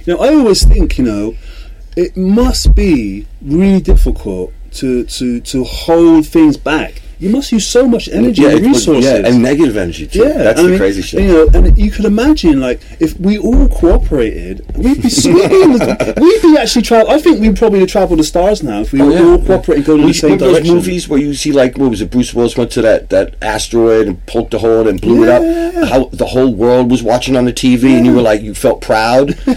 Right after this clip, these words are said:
Speaker 2: Like, when I was a kid, I saw movies like that and I'd be like, "Oh, the whole world's fucking coming together." I felt
Speaker 1: Yeah.
Speaker 2: proud of being a human. I was like,
Speaker 1: Yeah.
Speaker 2: "Yo, this is some shit we got here."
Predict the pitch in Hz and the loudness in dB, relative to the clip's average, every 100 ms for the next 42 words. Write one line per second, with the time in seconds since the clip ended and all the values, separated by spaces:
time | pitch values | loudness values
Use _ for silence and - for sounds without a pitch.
0 | - 214 123 131 139 135 - - 123 - | 0 0 2 2 0 0 -2 -4 -2 -2
1 | 120 127 120 123 - 131 120 107 104 92 | 0 0 0 -2 0 0 -2 -2 -6 -6
2 | 104 92 87 104 92 107 95 - 87 - | -6 -6 -4 -4 -2 -2 -2 -6 -12 -12
3 | - 98 95 92 92 90 - 85 175 - | -12 -10 -8 -8 -6 -8 -8 -8 -2 -2
4 | 277 - - 98 101 95 101 95 87 104 | -2 -6 -8 -6 -8 -6 -6 -6 -6 -4
5 | 101 85 90 170 220 233 98 - - - | -4 -6 -8 -8 -6 -2 -4 -6 -20 -20
6 | - - 90 104 - 104 123 - 104 90 | -16 -12 -10 -8 -10 -6 -6 -6 -4 -4
7 | 87 | -4